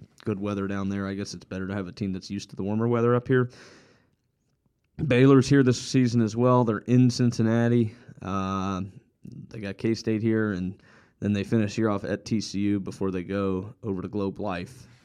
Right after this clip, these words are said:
uh, and have some fun down there, hopefully. So, pretty good conference schedule.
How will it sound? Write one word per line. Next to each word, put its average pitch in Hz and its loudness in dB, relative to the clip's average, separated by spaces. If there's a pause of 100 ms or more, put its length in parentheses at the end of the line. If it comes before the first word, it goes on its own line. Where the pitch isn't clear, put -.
(420)
uh, 87 -8
and 101 -4
have 95 -4
some 87 -10
fun 87 -8
down 90 -8
there, 117 -10
hopefully. - -12 (380)
So, 113 4 (960)
pretty 196 6
good 160 2
conference 139 4
schedule. 131 2